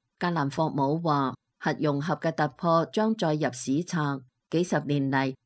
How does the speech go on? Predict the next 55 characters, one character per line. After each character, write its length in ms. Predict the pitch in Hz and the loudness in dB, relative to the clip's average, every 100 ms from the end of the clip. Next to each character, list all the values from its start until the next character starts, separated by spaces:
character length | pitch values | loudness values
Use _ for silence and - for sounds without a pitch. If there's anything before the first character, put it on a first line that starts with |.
| _ | _
科 100 | 208 | 0
學 220 | 202 156 - | 2 -2 -2
家 200 | 196 196 | 0 2
們 260 | 165 135 | 2 0
一 160 | 131 220 | 0 -2
直 140 | 220 | -2
致 180 | 139 170 | -4 -2
力 180 | 151 135 | 0 0
於 180 | 185 208 | 0 0
通 280 | 202 226 220 | 2 0 0
過 180 | 214 151 | 0 0
核 140 | 165 127 | 0 -4
聚 220 | 139 139 | 0 0
變 280 | 127 151 151 156 _ - | 2 0 0 -2 _ -2
響 240 | 131 156 196 | 0 0 -2
地 140 | 151 | -4
球 200 | 147 135 | 0 -2
上 320 | 127 143 139 | 0 0 0
複 200 | 139 226 | -2 -4
製 220 | - 151 147 | -2 -4 -2
太 240 | 175 160 | -2 -2
陽 420 | 156 147 135 131 | 0 0 0 -2
近 160 | 127 143 | -2 -4
乎 140 | 139 | -2
無 260 | 135 131 131 | 0 2 0
限 240 | 127 139 | 0 -2
嘅 120 | 139 151 | -2 0
能 280 | 139 131 | 0 0
量。 320 | 135 131 131 123 _ _ | 0 0 -2 -6 _ _
而 100 | 143 147 | -2 0
家， 260 | - 180 180 - - | 0 0 0 -4 -2
投 100 | 165 | 0
資 260 | 147 226 226 | 2 0 2
者 260 | 147 151 | 0 2
正 180 | 196 175 | 0 -2
在 140 | 170 147 | 0 0
向 260 | 165 160 | 0 0
實 240 | 160 160 - | 0 -2 0
現 220 | 147 143 | 0 0
商 280 | 151 220 220 | 2 2 2
業 100 | 160 | 0
規 300 | - 202 202 | 0 0 2
模 160 | 180 135 | 2 0
嘅 100 | 151 | -2
初 220 | 220 208 | -2 -2
創 240 | 202 156 | -2 -4
公 220 | 147 185 | 0 0
司 280 | 185 - 185 175 _ | 0 2 2 0 _
投 180 | - 135 | -2 0
入 160 | 139 143 127 | 2 0 0
數 200 | - 151 | -2 0
十 160 | 147 131 | 0 2
億 160 | 185 - | 0 2
美 200 | 151 139 | -2 -2
元。 520 | 151 143 135 131 127 | 0 2 2 2 -2